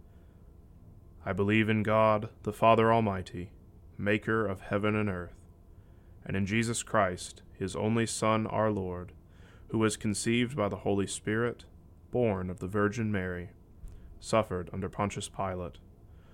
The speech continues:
was crucified, died, and was buried.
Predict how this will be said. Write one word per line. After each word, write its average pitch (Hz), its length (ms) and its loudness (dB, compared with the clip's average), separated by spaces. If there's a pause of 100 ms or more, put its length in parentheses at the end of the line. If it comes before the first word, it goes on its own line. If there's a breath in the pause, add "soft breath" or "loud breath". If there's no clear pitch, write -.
(160 loud breath)
was 98 220 -4
crucified, 113 960 0
died, 101 520 0
and 101 160 -2
was 101 140 -2
buried. 85 460 -8